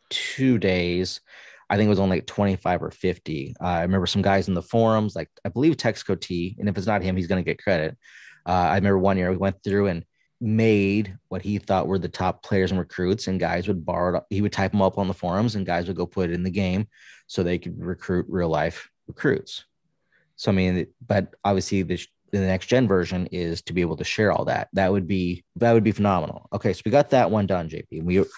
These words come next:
let's see, Madden has, also has updated playbooks. I don't know if we talked about that in the field, but it, it's in our big field. I don't know if Madden ever,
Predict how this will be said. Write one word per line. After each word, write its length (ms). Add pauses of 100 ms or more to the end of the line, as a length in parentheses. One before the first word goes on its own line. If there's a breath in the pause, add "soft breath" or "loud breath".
(280)
let's 180
see, 100
Madden 460
has, 200
also 400
has 100
updated 460
playbooks. 640 (220)
I 60
don't 40
know 60
if 60
we 60
talked 220
about 180
that 160
in 80
the 80
field, 480 (600)
but 120
it, 240
it's 220
in 100
our 260
big 260
field. 440 (340 loud breath)
I 60
don't 120
know 60
if 120
Madden 300
ever, 480